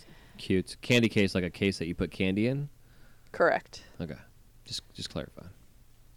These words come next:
Speaker 2: And then they have a ham candy case, which is, like, on a little lanyard. And it's ham. And it's adorable. And then they have a souvenir cup that has Forky on it. And that's all that matters. Who cares what else is on it? Just kidding. It's like a, uh,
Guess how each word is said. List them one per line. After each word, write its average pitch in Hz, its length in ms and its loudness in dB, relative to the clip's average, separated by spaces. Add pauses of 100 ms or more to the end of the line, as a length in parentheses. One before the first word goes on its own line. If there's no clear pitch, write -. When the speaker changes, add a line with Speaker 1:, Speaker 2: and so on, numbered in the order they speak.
(400)
Speaker 2:
And 208 140 4
then 196 100 -2
they 170 120 4
have 190 180 2
a 160 180 4
ham 190 440 -2
candy 180 300 -6
case, - 640 -6
which - 480 -6
is, 180 560 -2
like, 170 160 -2
on 180 140 2
a 180 60 -2
little 170 200 0
lanyard. 180 440 -2 (640)
And 170 240 -4
it's - 180 -6
ham. 165 280 -2 (260)
And 208 160 0
it's 180 80 -8
adorable. 151 360 -2 (800)
And 240 120 -2
then 254 80 0
they 269 80 6
have 262 100 6
a 277 60 0
souvenir 262 400 0
cup - 280 6 (640)
that 214 100 -4
has 226 220 2
Forky 180 460 -6
on 175 180 -8
it. 185 140 -10 (240)
And 262 120 -4
that's 269 140 -4
all 262 120 0
that 254 120 -4
matters. 247 320 -2
Who 240 100 -4
cares 220 240 -4
what 185 100 -2
else 185 160 -4
is 185 100 -10
on 185 160 -6
it? - 80 -12 (640)
Just - 180 -14
kidding. 170 240 -6
It's - 180 -14
like 185 200 -4
a, 170 260 0
uh, 170 360 -2